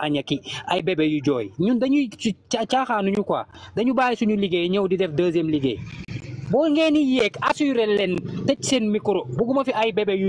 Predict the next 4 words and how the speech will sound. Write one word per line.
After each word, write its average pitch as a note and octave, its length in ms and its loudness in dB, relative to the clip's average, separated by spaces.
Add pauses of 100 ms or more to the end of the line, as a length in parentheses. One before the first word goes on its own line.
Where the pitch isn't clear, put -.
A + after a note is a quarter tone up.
(140)
yuuxu. F3+ 300 0 (420)
Bëgguma A#3 340 2
ko. - 160 -4 (3500)
Àggale. F3 380 0